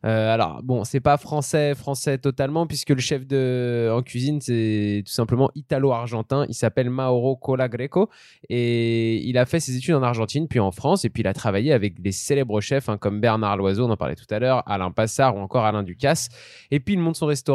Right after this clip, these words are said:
le Mirazur, en deux mille six à Menton. Six mois plus tard, il obtient le prix de la révélation de l'année par Gaultier Millau. Et puis, euh, moins d-, en moins d'un an, il obtient sa première étoile au guide Michelin. Aujourd'hui, euh, quelques années plus tard, il en a tout simplement trois, hein, d'étoiles Michelin.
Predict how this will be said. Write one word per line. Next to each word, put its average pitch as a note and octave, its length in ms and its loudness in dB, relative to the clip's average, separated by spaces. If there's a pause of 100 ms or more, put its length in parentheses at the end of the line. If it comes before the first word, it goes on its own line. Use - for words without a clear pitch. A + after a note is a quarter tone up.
(100)
le E3+ 60 -2
Mirazur, C#3 400 0
en G#2 80 -4
deux D3+ 120 2
mille D3+ 160 0
six E3 260 -4
à B2+ 40 4
Menton. A2 380 0
Six - 180 -6
mois D#3 160 2
plus C3+ 160 -6
tard, D3 220 2
il A#2 120 -2
obtient A2+ 240 0
le C3 60 2
prix C#3+ 160 -4
de B2 60 -6
la G#2+ 100 4
révélation C3+ 460 0
de C3 80 -4
l'année B2+ 260 2
par G2+ 240 0
Gaultier B2+ 280 0
Millau. A#2 300 0 (300)
Et C3 120 -2
puis, E3+ 320 -2 (100)
euh, A#2 260 2
moins D#3+ 300 0
d-, D#3 160 -6
en A#2+ 160 -2
moins E3 180 -2
d'un D3+ 240 0
an, D3+ 140 0
il C3+ 120 0
obtient D3 220 -2
sa B2 160 -6
première D3 360 0
étoile C#3 280 0
au A2+ 60 2
guide A2 160 -8
Michelin. A#2+ 560 0 (100)
Aujourd'hui, C#3 720 -2
euh, G#2+ 140 2
quelques A#2 380 -2
années A2+ 180 0
plus A#2+ 160 -6
tard, B2+ 440 0
il A2+ 200 -6
en A2 100 0
a G2+ 120 0
tout - 180 -14
simplement A2+ 420 0
trois, - 260 2
hein, B2 120 0
d'étoiles G#2+ 320 0
Michelin. A#2+ 340 -2